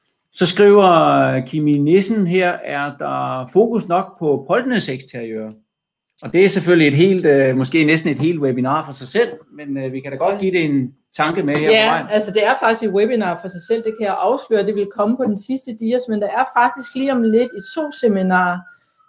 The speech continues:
Speaker 2: øh, som jo også kan følges her på de digitale medier, øh, hvor man tager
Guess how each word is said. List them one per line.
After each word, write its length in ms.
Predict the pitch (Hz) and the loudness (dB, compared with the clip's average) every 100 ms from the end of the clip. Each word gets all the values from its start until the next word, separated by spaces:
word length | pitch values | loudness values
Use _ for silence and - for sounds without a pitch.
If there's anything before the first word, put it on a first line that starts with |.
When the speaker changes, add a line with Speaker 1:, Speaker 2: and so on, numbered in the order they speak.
| - | 0
Speaker 2:
øh, 760 | 185 185 180 180 175 175 170 170 | 4 6 4 2 0 -2 -4 -6
som 320 | - 180 180 | -4 -4 -2
jo 160 | 175 208 | -2 -2
også 180 | 220 | -2
kan 180 | - 208 - | -4 -4 -2
følges 280 | 214 220 226 226 | 0 0 0 0
her 260 | 208 190 185 - | 0 -2 -6 -6
på 140 | 185 180 | -6 -6
de 100 | 185 | -8
digitale 500 | 190 180 185 233 214 | -8 -6 -4 -2 0
medier, 420 | 202 285 269 254 240 - _ _ _ _ 208 | 0 0 -2 -4 -4 -12 _ _ _ _ 0
øh, 160 | 208 | 2
hvor 120 | 190 208 | 4 2
man 140 | 190 | 2
tager 340 | 208 190 185 | 0 0 0